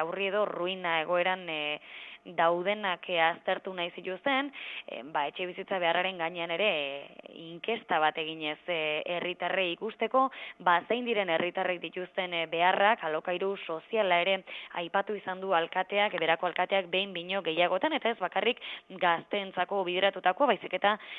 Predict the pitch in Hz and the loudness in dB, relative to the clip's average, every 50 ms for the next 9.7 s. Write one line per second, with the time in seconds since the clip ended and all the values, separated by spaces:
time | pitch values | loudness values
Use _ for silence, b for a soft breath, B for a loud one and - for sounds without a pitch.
0 | B B B 175 175 175 180 170 - - 208 208 214 202 185 165 156 151 151 156 | B B B -2 0 0 0 -2 -2 -4 -6 -6 -4 -4 -4 -2 0 0 0 0
1 | 151 156 - 180 175 175 175 180 - 185 185 185 180 180 - 196 190 - 214 208 | 0 0 0 0 0 0 -2 -2 -2 0 0 -2 -2 -2 -2 -4 -2 0 0 0
2 | 190 165 170 175 180 180 175 170 - 185 190 185 160 156 160 156 170 175 196 202 | 0 0 0 0 2 2 2 2 0 2 2 2 2 2 2 2 2 2 4 2
3 | 208 220 - B B B B B B B B - - - - - 156 160 156 156 | 2 0 -6 B B B B B B B B -12 -10 -10 -8 -8 -8 -6 -6 -6
4 | 156 160 160 - - - 214 226 196 175 160 156 156 - - - 190 190 185 180 | -6 -8 -8 -8 -4 -2 0 4 4 4 4 4 0 -2 -4 -2 0 2 4 4
5 | 175 170 170 - - 214 202 - - - - 196 180 170 165 165 160 160 160 165 | 4 4 2 2 0 -4 -4 -6 -8 -6 -2 0 0 2 2 0 2 2 2 2
6 | 175 190 208 208 202 190 185 - - - 180 175 175 175 175 180 185 185 185 190 | 2 0 -2 -2 -4 -4 -4 -4 -2 2 4 6 6 6 6 4 2 0 -2 2
7 | 190 190 208 208 277 302 285 226 165 151 151 156 160 170 170 170 170 170 165 175 | 2 4 6 6 6 6 6 6 2 0 0 0 0 2 2 2 2 2 4 2
8 | 170 175 180 190 202 226 233 190 175 170 170 170 175 185 190 185 185 185 185 185 | 2 2 2 2 4 4 4 4 2 0 2 2 2 2 0 0 0 0 2 4
9 | 190 190 - 190 185 - 208 208 208 214 214 202 233 | 2 2 2 0 -4 -4 -2 -2 -2 0 0 -2 -4